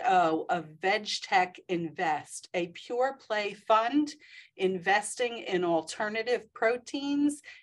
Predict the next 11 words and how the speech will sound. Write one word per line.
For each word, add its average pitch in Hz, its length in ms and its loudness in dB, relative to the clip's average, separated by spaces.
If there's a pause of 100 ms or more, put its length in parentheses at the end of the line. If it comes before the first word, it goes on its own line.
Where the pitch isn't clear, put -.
(120)
and 180 220 2
the 170 80 0
food 226 680 -10 (120)
revolution, 170 1120 -2
which 170 240 -4
we're 170 100 -2
gonna 175 260 -4
learn 165 360 -4
more 175 240 -4
about 185 420 0
today. 151 640 -4